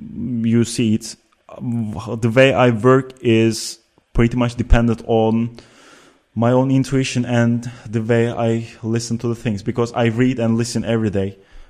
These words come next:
to what I've been writing. And I believe that I developed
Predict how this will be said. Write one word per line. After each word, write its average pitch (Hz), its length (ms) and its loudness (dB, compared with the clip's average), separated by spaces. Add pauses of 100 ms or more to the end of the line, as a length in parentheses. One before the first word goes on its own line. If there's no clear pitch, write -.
to 110 120 -2
what 104 200 0
I've 107 160 2
been 107 160 0
writing. 110 480 -2 (320)
And 127 120 -2
I 135 80 0
believe 143 300 -2
that 110 200 0
I 110 440 -2 (420)
developed 117 760 -2